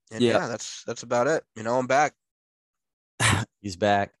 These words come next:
Speaker 2: Yeah, maybe I'll, um, when I'm in Nashville, I'm just thinking off the top here. Maybe I'll try, I'll make a, make a bet or something. And if, like, and if you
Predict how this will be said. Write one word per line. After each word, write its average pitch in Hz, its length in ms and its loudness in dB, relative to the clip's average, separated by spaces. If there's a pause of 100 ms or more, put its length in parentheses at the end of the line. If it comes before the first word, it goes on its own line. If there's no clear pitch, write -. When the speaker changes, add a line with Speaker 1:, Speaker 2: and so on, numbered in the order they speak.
(500)
Speaker 2:
Yeah, 151 120 8
maybe 151 320 6
I'll, 208 280 8
um, 143 400 2
when 127 200 -4
I'm 131 120 -4
in 120 120 -10
Nashville, 117 680 -2
I'm 107 160 -2
just 110 220 -8
thinking 117 240 -6
off 110 180 -4
the - 60 -20
top 107 280 -2
here. 107 160 -4
Maybe 113 280 -4
I'll 147 160 2
try, 123 420 -2
I'll 107 240 -2
make 107 320 -10
a, 98 300 -6 (1080)
make 117 180 -6
a 117 60 -4
bet 110 300 -2
or 107 80 -4
something. 107 540 -8
And 101 100 -12
if, - 200 -12
like, 101 200 -4 (180)
and 101 160 -8
if 95 180 -12
you 95 460 -10